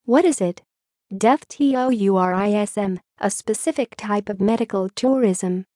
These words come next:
is a system whereby non-terminally ill individuals travel to another locale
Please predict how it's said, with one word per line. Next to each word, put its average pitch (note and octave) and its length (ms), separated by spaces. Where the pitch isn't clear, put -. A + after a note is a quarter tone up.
is G3 160
a F#3+ 60
system A#3+ 500
whereby A3+ 400
non-terminally A3 1080
ill G3+ 160
individuals G3+ 800
travel A3+ 420
to G#3+ 180
another A3 360
locale G#3 580